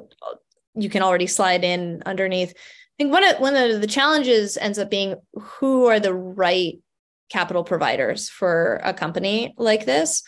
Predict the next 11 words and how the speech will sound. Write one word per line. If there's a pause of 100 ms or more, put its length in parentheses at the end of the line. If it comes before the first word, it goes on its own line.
(420)
because
the,
the
simple
reality
is
that, (880)
you
know,
the, (120)
the